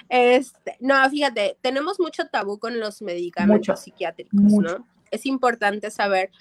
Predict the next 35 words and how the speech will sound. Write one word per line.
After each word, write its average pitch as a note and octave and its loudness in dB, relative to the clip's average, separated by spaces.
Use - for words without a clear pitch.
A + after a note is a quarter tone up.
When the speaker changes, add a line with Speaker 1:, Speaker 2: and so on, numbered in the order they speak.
Speaker 1:
que G#3 -6
cuando G3 -2
nos F#3+ -2
mandan G#3+ -4
un A3+ -6
medicamento F#3+ -4
psiquiátrico, F3+ -6
cuando F#3 0
yo, F#3+ -2
nosotros G#3+ -4
ya G#3+ 0
vamos G3 0
a F3 -4
un F#3+ -8
psiquiatra, F#3 0
señores, A#3 2
no B3+ 0
es B3+ -2
porque E4 -4
estemos F3+ -6
locos, G#3 0
no A3+ 0
es A#3 -6
porque A3 0
necesitemos G3+ -2
algo F#3+ 4
más G3 -4
profundo, G#3 -6
es A#3+ -2
simplemente C4 -2
por G3+ -2
algo. F3+ 0
Nuestra F#3+ -4
química D#4 -6
cerebral G3 0